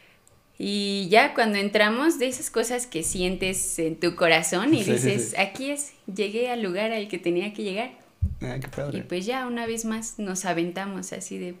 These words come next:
Speaker 1: "Pues vamos a intentarlo a ver qué tal sale". Y
Speaker 2: Qué
Speaker 1: ya
Speaker 2: cool.
Speaker 1: llevamos
Speaker 2: Que, que yo quiero ir
Speaker 1: un
Speaker 2: ahí,
Speaker 1: tiempo.
Speaker 2: porque he visto las fotos de Hawaii y se me hace súper bonito y tienen un, como un mural.
Speaker 1: Ajá.
Speaker 2: Es como muy representativo. A mí me
Speaker 1: Sí.
Speaker 2: encanta verlo.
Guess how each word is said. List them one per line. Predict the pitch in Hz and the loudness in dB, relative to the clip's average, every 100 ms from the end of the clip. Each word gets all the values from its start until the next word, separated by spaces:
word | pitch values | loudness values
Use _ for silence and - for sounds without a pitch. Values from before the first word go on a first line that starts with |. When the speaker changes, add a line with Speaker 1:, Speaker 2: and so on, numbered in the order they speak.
| _ | _
Speaker 1:
"Pues | - 226 - - | -18 -14 -14 -8
vamos | 311 302 220 | -6 -6 -4
a | |
intentarlo | 190 170 165 - - 170 | -2 -2 -4 -2 -2 0
a | 180 | -2
ver | 170 175 | -2 -6
qué | 185 185 | -8 -8
tal | 190 196 | -6 -6
sale". | 190 302 330 311 - - | -6 -2 -2 -4 -12 -8
Y | 185 | -2
Speaker 2:
Qué | 196 | 2
Speaker 1:
ya | 240 | 4
Speaker 2:
cool. | 233 | 2
Speaker 1:
llevamos | 214 214 208 208 - - - | -2 -4 -6 -6 -8 -10 -12
Speaker 2:
Que, | - - | -12 -4
que | 127 | 2
yo | 135 160 | 2 4
quiero | 214 185 | 4 6
ir | 170 | 6
Speaker 1:
un | |
Speaker 2:
ahí, | 120 | 6
Speaker 1:
tiempo. | 139 160 131 | 4 0 0
Speaker 2:
porque | 107 104 101 - - | -2 0 -2 -2 -6
he | 107 | -2
visto | 127 127 | 0 2
las | 143 - | 4 4
fotos | 120 120 117 107 | 0 -2 -2 -2
de | |
Hawaii | 101 104 123 95 | -2 0 0 -2
y | |
se | - 101 | -4 -4
me | 101 | -4
hace | 101 | -4
súper | - - 117 120 | -6 -6 -2 0
bonito | 107 104 123 | 0 -2 -2
y | 123 | 0
tienen | 117 110 | 0 0
un, | 104 101 98 - - | 0 -2 -4 -6 -14
como | - 110 101 | -6 -4 -2
un | |
mural. | 104 101 98 170 - - - - - | -2 -2 -4 -6 -12 -20 -20 -16 -8
Speaker 1:
Ajá. | 226 247 | 0 4
Speaker 2:
Es | 311 | 4
como | 117 110 | 4 2
muy | 110 107 107 104 | 2 4 2 0
representativo. | 107 107 - 101 90 101 110 | -4 -6 -4 -4 -2 0 0
A | 185 - - - | -2 -8 -12 -2
mí | 113 | 2
me | |
Speaker 1:
Sí. | 120 | 4
Speaker 2:
encanta | 120 117 113 110 | 4 4 2 2
verlo. | 107 107 98 | 0 0 -4